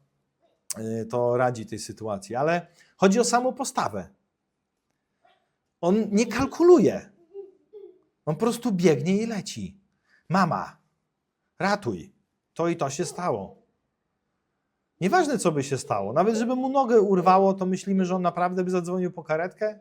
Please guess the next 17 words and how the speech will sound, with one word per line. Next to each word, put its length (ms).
No 80
nie, 240
on 80
by 100
krzyczał: 320
„Mama”. 440
Pomimo 200
tego, 220
że 100
mama 240
nie 120
ma 120
żadnej 360
mocy, 300
żeby 180
akurat 300
w 120